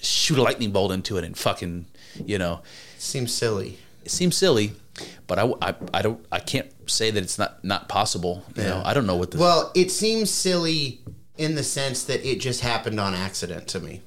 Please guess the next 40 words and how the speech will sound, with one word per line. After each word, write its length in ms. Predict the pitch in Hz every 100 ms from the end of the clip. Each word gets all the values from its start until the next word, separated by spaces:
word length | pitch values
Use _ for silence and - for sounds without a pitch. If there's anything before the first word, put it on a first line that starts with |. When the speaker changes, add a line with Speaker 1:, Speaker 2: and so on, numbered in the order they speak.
| -
Speaker 2:
Like, 220 | 113 110
the 80 | 120
fact 320 | 135 127 123
that 120 | 120
it, 220 | 117 117
like, 440 | 101 117 107 - - - - -
it 320 | 117 104 110 107
just 220 | 113 113
happened 320 | 117 123 151
to 60 | 143
be 180 | 160
right 220 | 165 170 170
there 260 | 165 185
and 100 | 196
the 60 | 117
lightning 360 | 107 123 170
hit 240 | 160 180 170
and 100 | 117
now 200 | 101 117
we 80 | 143
got 200 | 151 135
life. 440 | 143 98 - -
Speaker 1:
Yeah. 80 | 95
Speaker 2:
Seems 540 | - - - 180 175
silly 380 | 175 147 120 101
to 80 | 85
me. 140 | 78 69 -
Speaker 1:
Yeah. 220 | 95 92 110 - - -
Speaker 2:
Um, 600 | 104 107 101 95 95 95 - - - - - - - - -
and 360 | 135 123 120
I 120 | -
would 120 | 160 120
imagine 400 | 120 151 123 110
that 100 | 98
it 80 |
seems 260 | 95 123 104
silly 280 | - 107 101
to 60 |
you 180 | 92 101
too. 280 | 87 110 85